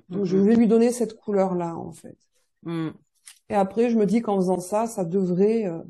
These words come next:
Speaker 1: <laughs> je dirais, euh, inspirer d'autres personnes et éventuellement, euh,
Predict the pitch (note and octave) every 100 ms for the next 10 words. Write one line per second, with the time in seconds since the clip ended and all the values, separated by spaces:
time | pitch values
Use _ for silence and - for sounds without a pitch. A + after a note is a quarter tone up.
0 | E3+ _ _ _ _ G3 - _ _ _
1 | _ _ _ - F3+ G3+ G#3 A3+ G3+ F3
2 | F3+ - _ _ _ _ _ - F#3+ -
3 | A3 A3+ A3 A3 G3+ F#3+ - A3 A#3+ G#3+
4 | G3+ E3 G#3 - G#3 F#3+ F#3 F#3+ G3+ G3
5 | F3